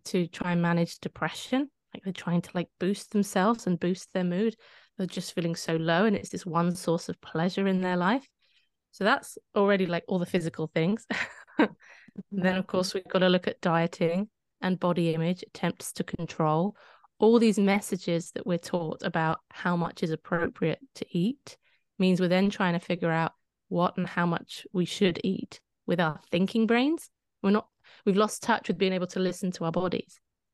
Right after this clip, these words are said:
So our bodies might be telling us something, but we want something, but the mind is battling with that. And we get in a battle between body and mind.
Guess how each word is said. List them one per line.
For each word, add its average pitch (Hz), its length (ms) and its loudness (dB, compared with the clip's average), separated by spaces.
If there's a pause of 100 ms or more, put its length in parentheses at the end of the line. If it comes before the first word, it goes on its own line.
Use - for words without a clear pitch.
(160)
So - 140 -2
our 185 80 2
bodies 208 300 2
might 196 140 2
be 185 60 -12
telling 196 360 0
us 170 120 -6
something, 175 640 -4
but 175 100 -2
we 180 100 0
want 185 220 0
something, 170 580 -4
but - 140 -2
the 180 180 0
mind 190 380 4
is 165 80 0
battling 160 480 -2
with 160 160 -2
that. 147 220 -10 (640)
And 185 100 0
we 175 80 2
get 190 160 0
in 196 120 4
a 175 40 6
battle 185 320 0
between 170 320 -4
body 165 320 0
and 156 80 0
mind. 165 500 0